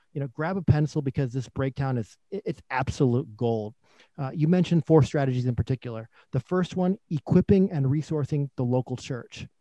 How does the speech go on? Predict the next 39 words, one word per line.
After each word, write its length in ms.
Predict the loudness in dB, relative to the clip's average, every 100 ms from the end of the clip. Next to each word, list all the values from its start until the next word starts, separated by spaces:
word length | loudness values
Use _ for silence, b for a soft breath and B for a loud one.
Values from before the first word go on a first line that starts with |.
| _ _ _ -2
Number 220 | 0 2
two, 360 | 0 0 2 2
reaching 320 | 0 -2 -4
the 80 | -8
kids. 600 | -4 0 0 -2 -8 -18 _ _ _ _
Number 240 | -2 0 0
three, 400 | -2 -2 -4 -6
connecting 380 | -2 -2 -2 -4
the 80 | -4
parents. 560 | -2 -2 -4 -6 -10 -20 _ _ -4
And 120 | -2
number 180 | 0 -4
four, 340 | -4 -6 -4 -4
impacting 480 | -2 -2 -2 -4
communities. 640 | -4 -4 -4 -6 -10 -16 -20 _ _ _ -14
Uh, 80 | -12 -2
can 120 | 0
you 80 | 0
guys 140 | -2
go 140 | -2 -4
through 680 | -4 -6 -2 0 0 -2 -6 -4
these 240 | -4 -4
points 480 | -6 -4 -2 -2 -4
and 120 | -6
talk 260 | -6 -8 -8
about 300 | -8 -10 -6
some 140 | -6
of 100 | -4
the 120 | -8
actual 400 | -10 -12 -12 -14 _ _ _ _ -12
tactical 560 | -8 -6 -6 -6 -6
things 300 | -4 -4 -4
that 120 | -6
you 140 | -8 -8
do 340 | -4 -4 -2
and 120 | -4
some 160 | 0 0
of 100 | 2
the, 180 | -2